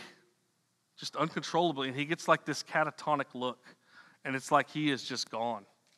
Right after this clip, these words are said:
No idea what's going on. We are struggling. Uh, Kayla had just had a baby about two weeks before that. So we're already kinda dealing with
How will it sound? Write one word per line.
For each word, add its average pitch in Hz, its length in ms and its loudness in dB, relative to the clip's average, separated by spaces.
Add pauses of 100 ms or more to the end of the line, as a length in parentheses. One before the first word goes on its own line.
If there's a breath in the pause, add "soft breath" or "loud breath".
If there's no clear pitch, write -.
(2000)
No 147 320 6
idea 131 340 6 (1080)
what's - 160 -8
going 120 220 -4
on. 110 200 -10 (1000 soft breath)
We 185 260 6
are 180 100 8
struggling. 175 640 6
Uh, 147 280 10
Kayla 196 300 4
had 160 120 4
just 175 160 2
had 190 160 8
a - 20 4
baby 156 560 4
about 135 300 4
two 165 160 -2
weeks 160 240 0
before 131 360 -4
that. 117 200 -2 (1700 soft breath)
So - 140 -2
we're 180 180 12
already 170 380 10
kinda 165 320 6
dealing 156 320 6
with 151 100 2